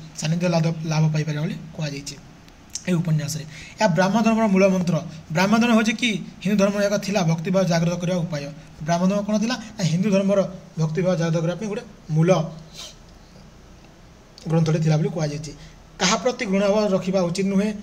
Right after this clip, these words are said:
ପ୍ରତ୍ୟେକ ପ୍ରତି ଦୟାଶୀଳ ହେବା ଉଚିତ। କାହା ପ୍ରତି ଘୃଣାଭାବ ଦରକାର ନାହିଁ ନ, ଏବଂ ପ୍ର-, ପ୍ରତ୍ୟେକଙ୍କ ପ୍ରତି ଦୟା-, ଦୟାଶୀଳ ଭାବ, ସ୍ନେହ ଭାବ ରଖିବା ଦରକାର, ଉଚିତ। ଏହା ଭାରତୀୟ ସଂସ୍କୃତିର ଆଦର୍ଶ। କିନ୍ତୁ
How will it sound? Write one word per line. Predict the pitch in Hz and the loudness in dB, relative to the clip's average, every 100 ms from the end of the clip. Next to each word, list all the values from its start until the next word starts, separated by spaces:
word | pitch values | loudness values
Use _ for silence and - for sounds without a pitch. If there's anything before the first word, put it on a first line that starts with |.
| - | -8
ପ୍ରତ୍ୟେକ | 185 185 254 - | -6 -2 -2 -4
ପ୍ରତି | 220 247 | -10 -6
ଦୟାଶୀଳ | 185 175 180 175 | -4 -2 -2 -2
ହେବା | 202 185 | 0 0
ଉଚିତ। | 196 151 - - - - | 0 -4 -8 -14 -18 -8
କାହା | 165 | -6
ପ୍ରତି | 165 170 | -4 -4
ଘୃଣାଭାବ | 165 156 160 165 | 0 2 2 2
ଦରକାର | 165 165 | -2 -2
ନାହିଁ | 180 185 | -2 -2
ନ, | 196 - - - - | -4 -8 -16 -12 -4
ଏବଂ | 202 165 - | -4 -4 -8
ପ୍ର-, | 190 | -8
ପ୍ରତ୍ୟେକଙ୍କ | 185 185 170 233 226 | -6 -8 -8 -4 -4
ପ୍ରତି | 226 214 | -6 -6
ଦୟା-, | 247 165 175 175 - 160 | -4 -2 0 -2 -4 -2
ଦୟାଶୀଳ | 160 165 170 | 0 0 0
ଭାବ, | 160 165 | 0 0
ସ୍ନେହ | 160 151 156 | 0 0 0
ଭାବ | 151 151 | 0 -2
ରଖିବା | 151 139 156 | -4 -6 -6
ଦରକାର, | 180 156 - - | -6 -8 -10 -14
ଉଚିତ। | 156 151 131 - - - - | -12 -12 -12 -16 -20 -18 0
ଏହା | 220 | 2
ଭାରତୀୟ | 180 185 208 | 4 2 0
ସଂସ୍କୃତିର | 196 190 208 | -4 -2 0
ଆଦର୍ଶ। | 160 156 - - - | 0 0 -4 -10 -8
କିନ୍ତୁ | 240 294 | -6 -6